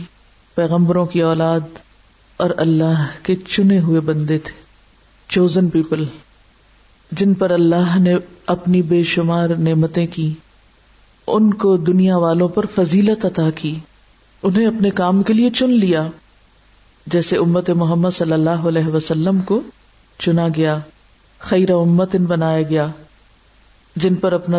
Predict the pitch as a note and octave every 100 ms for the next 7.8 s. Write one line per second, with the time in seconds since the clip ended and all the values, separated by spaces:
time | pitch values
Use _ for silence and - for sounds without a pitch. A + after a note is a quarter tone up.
0 | D#3+ F3 F3+ E3+ E3+ E3+ F3 F#3+ F#3 E3+
1 | D#3 D3+ - _ _ _ _ _ _ _
2 | _ _ E3 F#3+ F#3 F#3 F3+ F#3 F#3 F3
3 | F3 F#3+ F3 E3+ E3+ F#3 F#3 F3+ D#3+ D#3
4 | D3+ D#3+ D3 - _ _ _ _ _ _
5 | _ - - F#3 A3 G3+ G3+ G3+ A3 A#3+
6 | - - _ - F#3+ A3+ C#4+ B3 G3 G3
7 | G3+ F3 F3 D#3+ F3 G#3 - -